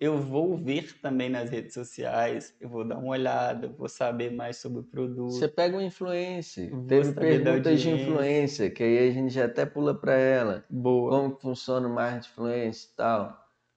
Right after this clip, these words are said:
Speaker 2: Cara, você tem um cara lá que antigamente você tinha acesso a ele só na Globo pra poder falar da sua marca, seu embaixador, tudo mais.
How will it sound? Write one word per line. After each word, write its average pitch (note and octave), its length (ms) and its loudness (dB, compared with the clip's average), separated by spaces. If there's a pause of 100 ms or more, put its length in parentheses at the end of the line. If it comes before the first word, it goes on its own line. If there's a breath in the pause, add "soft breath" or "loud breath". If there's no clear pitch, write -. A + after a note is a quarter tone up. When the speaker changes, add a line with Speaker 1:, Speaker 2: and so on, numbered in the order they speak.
(140)
Speaker 2:
Cara, C#3 500 2 (340)
você - 220 -4
tem A#2 200 -2
um D3 180 -2
cara C#3 340 4
lá D3 600 0 (160)
que B2 560 -4
antigamente A#2 720 -2
você B2 160 -6
tinha A#2 380 -4
acesso G#2+ 680 -6
a G#2+ 60 -2
ele G2+ 340 -2
só G#2+ 300 -6
na A2 220 -2
Globo A#2+ 500 -2
pra - 120 -8
poder G2+ 340 -2
falar G2+ 300 -2
da G2 120 -2
sua G2 300 -6
marca, B2 640 -4 (480)
seu - 180 -8
embaixador, G#2+ 1080 2
tudo A2 260 -2
mais. A2+ 500 0